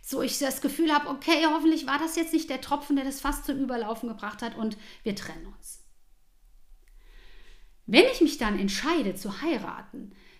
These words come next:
dann habe ich eine andere Situation. Wir kommen in eine Form von Sicherheit. Und das ist gut. Das ist gut. Jeder von den beiden kann sich jetzt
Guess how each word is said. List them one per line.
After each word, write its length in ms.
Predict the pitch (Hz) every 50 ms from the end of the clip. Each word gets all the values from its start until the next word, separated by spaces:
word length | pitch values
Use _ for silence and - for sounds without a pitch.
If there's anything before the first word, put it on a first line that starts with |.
| -
dann 160 | - 226 233
habe 120 | 262 285 294
ich 80 | 285
eine 120 | 285 269 -
andere 320 | 226 220 214 190 202 202
Situation. 720 | 196 180 170 175 - 170 165 170 - - - - - - - - - - - - - - - - - - -
Wir 220 | 247 233 220 226
kommen 340 | - - - 262 277 339 349
in 100 | 302 262
eine 200 | 233 220 208 202
Form 360 | 202 - - 220 220 240 254
von 340 | - - 240 220 220 220 208 214 - - - - - - - - -
Sicherheit. 800 | - 185 165 196 196 196 190 - - - - - - - - - - - - - - - - - - - - - - - - _ _ - -
Und 200 | - 262 220 214
das 160 | 240 226 - 240
ist 160 | 208 - -
gut. 320 | - - - - - - - - - _ _ - - - - - _ _ _ _ _ -
Das 140 | 202 202 202
ist 140 | 196 196
gut. 240 | - - - - - - _ - - - -
Jeder 340 | - 208 233 269 294 311 302
von 160 | - 269 247
den 160 | 240 220 202
beiden 400 | 190 170 170 185 202 202 233 240
kann 240 | 240 - 226 220 220
sich 160 | 226 208 -
jetzt 320 | 214 202 202 - - -